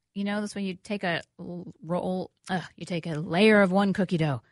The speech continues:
a layer of another cookie dough. You roll them up, and then when you slice through, pinwheels. Very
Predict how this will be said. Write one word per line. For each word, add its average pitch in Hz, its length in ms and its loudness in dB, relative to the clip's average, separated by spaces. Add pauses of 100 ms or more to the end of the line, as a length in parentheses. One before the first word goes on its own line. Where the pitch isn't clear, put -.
(100)
a 175 80 -6
layer 214 480 6
of 214 100 4
another 202 240 2
cookie 170 220 -6
dough. 147 180 -4 (260)
You 190 180 2
roll 220 480 6
them 233 120 2
up, 220 240 4 (340)
and 156 160 -8
then 190 140 -2
when 202 100 0
you 208 60 -2
slice 240 320 2
through, 240 380 2 (360)
pinwheels. 151 680 -8 (340)
Very 147 800 -8